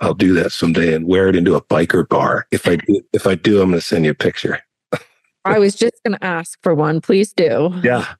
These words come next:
Speaker 1: yeah. I will, I will send you a picture. So that's great. I just say it's our tradition only 'cause we're just starting, but I want it to be our tradition that our guests have the last word. And we'll be a little selfish here. If you,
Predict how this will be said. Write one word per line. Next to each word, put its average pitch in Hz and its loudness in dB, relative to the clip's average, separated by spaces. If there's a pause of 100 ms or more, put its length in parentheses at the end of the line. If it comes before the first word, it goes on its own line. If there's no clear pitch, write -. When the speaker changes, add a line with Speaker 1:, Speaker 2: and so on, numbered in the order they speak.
Speaker 1:
yeah. 95 0
I 92 0
will, 95 0
I 87 0
will 95 0
send 98 0
you 98 2
a 104 -2
picture. 101 -4
So - -2
that's 98 0
great. 95 0
I 101 0
just - -6
say 143 2
it's 120 -2
our 107 0
tradition 110 0
only 104 2
'cause 95 -2
we're 92 0
just 101 -2
starting, 90 0
but 87 2
I 95 2
want 110 0
it 131 -2
to 110 0
be 101 2
our 101 2
tradition 90 0
that 92 2
our 87 0
guests 101 -4
have 92 -2
the 92 2
last 92 -2
word. 85 2
And 92 2
we'll 92 2
be 98 0
a 92 4
little 95 2
selfish - -4
here. 92 2 (140)
If - -2
you, 98 4